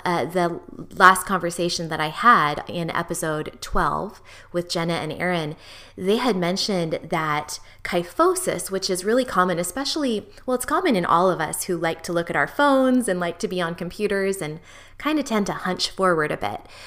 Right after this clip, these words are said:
Uh, but it's also very common with new moms to have kyphosis, sort of a, a rounding of the upper back and a sort of hunching forward, because new mamas are breastfeeding, they're, you know, holding their baby all day long.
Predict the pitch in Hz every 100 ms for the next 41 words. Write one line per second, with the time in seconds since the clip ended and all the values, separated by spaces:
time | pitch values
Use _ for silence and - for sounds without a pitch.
0 | - - 175 185 190 196 202 240 262 233
1 | 190 175 175 180 170 175 165 175 175 175
2 | 170 160 160 - 160 156 147 - 160 -
3 | 165 170 131 - 202 196 185 160 156 -
4 | - 185 175 175 165 180 180 160 151 165
5 | 160 170 160 160 165 156 151 208 - -
6 | 160 147 151 - - - 180 156 - 175
7 | 175 175 170 - 151 160 190 240 - -
8 | - 277 285 277 - 247 240 220 226 185
9 | 156 - 170 190 - 208 202 196 190 190
10 | - 170 160 151 151 151 156 151 185 196
11 | 180 147 151 160 175 170 170 160 160 156
12 | 160